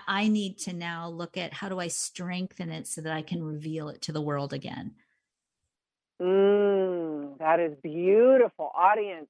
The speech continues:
Speaker 2: what am I protecting? If that
Speaker 1: Because
Speaker 2: denial bubble comes up, I love that though. It's a great, it's a great way to look at it. What am I protecting?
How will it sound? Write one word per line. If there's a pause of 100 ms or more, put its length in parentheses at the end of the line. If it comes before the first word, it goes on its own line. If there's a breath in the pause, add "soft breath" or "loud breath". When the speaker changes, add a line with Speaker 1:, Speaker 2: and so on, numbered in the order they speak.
(120)
Speaker 2:
what
am
I (140)
protecting? (2000)
If
that
Speaker 1:
Because
Speaker 2:
denial
bubble (120)
comes
up,
I
love
that
though.
It's
a (180)
great, (240)
it's
a
great
way
to (140)
look (100)
at
it.
What
am
I
protecting?